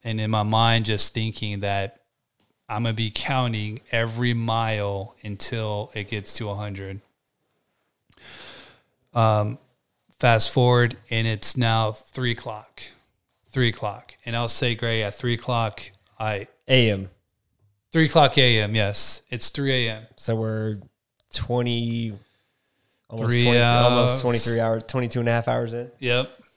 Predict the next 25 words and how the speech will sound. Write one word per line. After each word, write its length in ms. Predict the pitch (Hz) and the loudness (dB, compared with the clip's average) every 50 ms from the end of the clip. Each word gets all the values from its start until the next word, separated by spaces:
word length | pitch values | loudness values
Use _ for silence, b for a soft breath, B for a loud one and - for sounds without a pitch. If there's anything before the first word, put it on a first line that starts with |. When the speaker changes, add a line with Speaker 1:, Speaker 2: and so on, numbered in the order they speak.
| _ _ | _ _
Speaker 1:
yep. 380 | - - 131 123 120 120 - _ _ - | -4 0 2 2 2 0 -4 _ _ -2
And 240 | 127 117 113 107 | 0 0 2 2
three 160 | - 143 139 139 | 4 6 6 6
o'clock, 440 | 131 - 127 113 107 110 110 - | 6 4 2 2 0 0 -2 -6
three 140 | - 127 135 | -4 -2 -2
o'clock, 320 | 147 - - 147 139 127 - | -2 0 0 0 0 2 0
I 60 | 135 | 2
remember 760 | 123 117 113 117 113 113 113 113 110 107 110 110 107 107 - _ _ _ _ _ 160 131 - | 2 2 2 2 2 2 2 0 0 0 0 0 -2 -4 -6 _ _ _ _ _ -20 -20 -10
just 520 | - - 120 110 104 - - - - _ - - _ _ - - | -6 -4 -2 0 0 0 0 0 -4 _ -20 -20 _ _ -8 -4
stopping 640 | - - - - 117 110 107 110 - 120 123 - _ _ _ - | -2 -2 0 2 0 0 0 -4 -8 -14 -18 -18 _ _ _ -4
and 140 | 117 113 | -4 -4
just, 360 | 107 110 104 104 - - - - _ _ _ _ _ _ _ _ _ _ _ 330 254 190 | -2 -4 -4 -2 -4 -4 -6 -8 _ _ _ _ _ _ _ _ _ _ _ _ -20 -18
just, 240 | 135 113 110 101 - | -12 -10 -6 -6 -6
like, 240 | 113 104 107 - _ _ 131 127 | -6 -8 -10 -14 _ _ -8 -4
rubbing 220 | 120 127 127 120 | -2 0 2 2
my 140 | 123 120 117 | 2 2 2
legs 380 | 110 107 104 107 107 98 - - _ _ _ _ _ - 151 | 2 0 0 -2 -4 -8 -10 -14 _ _ _ _ _ -20 -12
just 420 | 120 113 113 104 - - - - _ _ _ 165 | -8 -6 -2 -2 -2 -2 -4 -6 _ _ _ -14
because 360 | 131 120 110 - 123 110 101 | -12 -10 -6 -4 -4 -2 -2
I'm, 220 | 113 110 110 110 127 - | -2 -2 -4 -4 -6 -4
I'm 120 | 123 120 | -4 -2
in 160 | 117 110 98 - | -2 -2 -2 0
so 400 | - - - - 165 147 131 123 | 0 2 2 2 2 0 0 0
much 280 | 117 110 104 - - | -2 -4 -6 -8 -10
pain, 280 | - 110 98 101 104 | -10 -12 -14 -14 -16